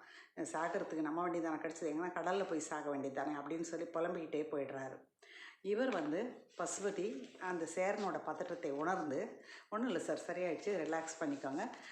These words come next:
நம்ம வேணா ஒரு காஃபி சாப்பிடலாமே" அப்படின்னு சொல்லிட்டு, "இங்க காஃபி ஷாப் இங்க பக்கத்துல தானே இருக்கு" அப்படின்னு சொல்லி சொல்றாரு. அப்போ கண் இருக்கிற ஒருவர் ஒ-, ஒ-, ஒரு க-,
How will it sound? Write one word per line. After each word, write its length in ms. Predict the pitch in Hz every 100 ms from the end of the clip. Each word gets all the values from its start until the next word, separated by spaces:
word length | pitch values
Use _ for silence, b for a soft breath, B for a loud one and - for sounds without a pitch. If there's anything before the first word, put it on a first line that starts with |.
| B B
நம்ம 280 | 214 208 208
வேணா 300 | 220 247 202
ஒரு 140 | 170
காஃபி 300 | - 254 277 -
சாப்பிடலாமே" 680 | 180 185 170 165 160 - - _ _ _
அப்படின்னு 260 | 180 165 170
சொல்லிட்டு, 460 | 165 139 139 208 254 B B B
"இங்க 160 | 214 208
காஃபி 300 | 196 226 262
ஷாப் 160 | 208 185
இங்க 200 | 160 -
பக்கத்துல 280 | - - 190
தானே 260 | 190 202
இருக்கு" 360 | 170 165 165 160
அப்படின்னு 260 | 143 156 160
சொல்லி 300 | - 151 151
சொல்றாரு. 360 | 143 127 131 - - _ - B B B
அப்போ 520 | 156 - 147 131 - B B B
கண் 280 | 202 220 277
இருக்கிற 400 | 269 220 220 196
ஒருவர் 580 | 165 147 131 - - -
ஒ-, 60 |
ஒ-, 360 | 156 135 127 -
ஒரு 220 | 131 123
க-, 380 | - 135 123 123